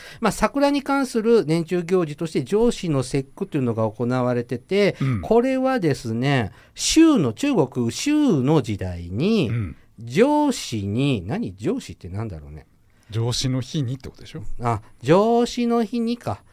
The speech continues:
Speaker 2: うん。
Speaker 1: 水辺でみそぎを行う風習があったそうです。
Speaker 2: うん。
Speaker 1: これが三月三日に上司の節句として、みそぎとともに杯を水に流して宴を行うようになったと。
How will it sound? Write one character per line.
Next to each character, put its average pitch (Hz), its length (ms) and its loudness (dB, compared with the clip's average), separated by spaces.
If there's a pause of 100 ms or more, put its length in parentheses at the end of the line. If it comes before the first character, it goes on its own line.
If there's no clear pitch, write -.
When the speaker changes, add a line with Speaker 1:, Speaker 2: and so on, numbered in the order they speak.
Speaker 2:
う - 40 -4
ん。 107 100 -2
Speaker 1:
水 170 300 4
辺 196 220 2
で 233 220 8
み 151 160 2
そ 226 220 4
ぎ 233 180 0
を 233 160 8
行 240 180 0
う 247 240 0
風 156 220 0
習 151 220 -2
が 220 120 2
あ 156 60 4
っ - 80 -10
た 101 140 -4
そ 98 220 -4
う - 20 -10
で 87 160 -12
す。 196 340 2
Speaker 2:
う 120 60 -2
ん。 90 220 -6 (220)
Speaker 1:
こ 226 140 -2
れ 226 140 2
が 247 220 4
三 220 380 2
月 139 320 0
三 120 200 0 (160)
日 156 180 0
に 208 300 -2
上 175 220 0
司 165 140 -6
の 139 140 0
節 156 280 -4
句 196 140 -8
と 185 200 -8
し - 120 -12
て、 247 220 2 (320)
み 175 200 2
そ 254 220 4
ぎ 240 160 -2
と 226 160 0
と 220 180 -2
も 208 200 -2
に 214 260 2
杯 220 840 -4
を 240 220 6
水 175 420 -2
に 202 180 0
流 196 60 0 (360)
し - 200 -14
て 233 420 2
宴 165 480 0
を 170 260 0
行 139 260 -6
う 110 340 0
よ 87 160 -6
う 85 80 -8
に 160 120 0
な 139 120 -2
っ 78 120 -14
た - 100 -20
と。 - 120 -20